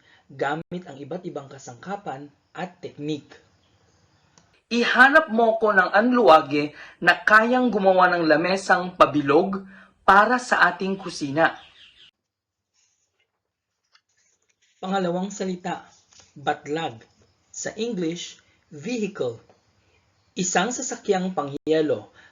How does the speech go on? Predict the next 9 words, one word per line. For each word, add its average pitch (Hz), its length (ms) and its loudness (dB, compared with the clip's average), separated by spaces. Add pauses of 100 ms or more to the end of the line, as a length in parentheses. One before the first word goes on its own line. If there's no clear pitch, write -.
karaniwang 156 720 -2
yari 151 320 -2
sa 208 240 -10
kahoy 147 400 -4
o 135 80 -8
metal, 131 560 -8 (400)
hinahatak 185 640 -4
ng 147 160 -6
mga 127 200 -6